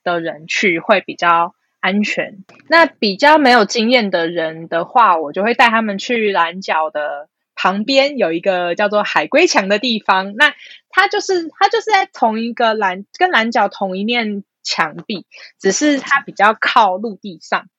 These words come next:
那那个地方的话呢，就是比较没有流啊，然后就是峭壁也没有直接超深，就是直接深，那它是比较缓的坡。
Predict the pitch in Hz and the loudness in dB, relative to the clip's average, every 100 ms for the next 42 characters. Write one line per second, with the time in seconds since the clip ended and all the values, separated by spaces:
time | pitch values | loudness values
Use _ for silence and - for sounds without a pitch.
0 | _ _ - 302 302 269 208 285 240 220 | _ _ -2 0 0 -4 -4 -8 -6 -6
1 | 226 190 196 233 190 165 180 262 269 - | -4 -6 -2 -2 -2 -8 -6 -6 -6 -6
2 | 160 208 220 220 185 165 156 156 160 160 | -2 0 2 2 2 0 -2 -2 -2 -2
3 | 165 170 170 165 - 208 202 196 185 180 | -2 -2 -4 -4 -2 2 4 2 2 0
4 | 175 - _ - _ _ - - - _ | -2 -8 _ -20 _ _ -12 -10 -12 _
5 | 247 - 254 226 208 - 277 214 254 180 | -6 -4 -4 -4 -2 2 4 2 0 -2
6 | 165 185 185 165 156 180 190 - - 180 | -2 -2 -2 -6 -2 0 0 -2 0 0
7 | 185 - 175 170 180 185 156 160 175 185 | 0 -2 -2 -2 -8 -8 -6 -4 -2 -2
8 | 185 233 247 196 180 202 - 185 143 147 | 2 2 2 0 2 2 0 -4 -4 -8
9 | - _ 165 165 | -20 _ -8 -8